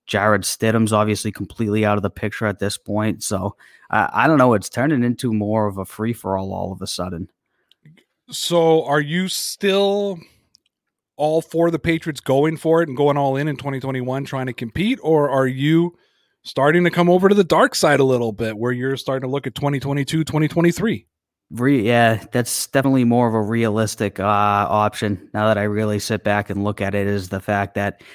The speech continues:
Speaker 1: this year might bu-, not be a year where they can win the Super Bowl. And if it's not a year where they're necessarily gonna get a Super Bowl,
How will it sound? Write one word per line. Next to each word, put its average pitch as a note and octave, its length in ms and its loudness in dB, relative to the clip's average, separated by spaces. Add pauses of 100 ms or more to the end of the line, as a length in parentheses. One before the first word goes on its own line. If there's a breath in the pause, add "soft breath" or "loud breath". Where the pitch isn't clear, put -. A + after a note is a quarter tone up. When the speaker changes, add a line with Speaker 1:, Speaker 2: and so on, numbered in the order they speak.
(140)
Speaker 1:
this B2+ 240 2
year D3+ 220 2
might C#3+ 240 0
bu-, D3+ 260 2
not C#3 260 0
be C#3 140 2
a C3 60 4
year C#3 260 2
where A#2+ 160 2
they A2 100 0
can G#2+ 160 -6
win B2+ 180 2
the A2 60 0
Super D#3 300 -4
Bowl. G2 320 -2
And G#2+ 100 -4
if G#2+ 140 -4
it's - 160 -6
not B2+ 180 0
a A#2+ 60 0
year B2 320 0
where G#2+ 180 0
they're G#2 140 0
necessarily A2 540 -2
gonna G#2 160 -2
get G#2 160 -2
a F#2+ 80 -4
Super B2 320 -2
Bowl, A2+ 320 0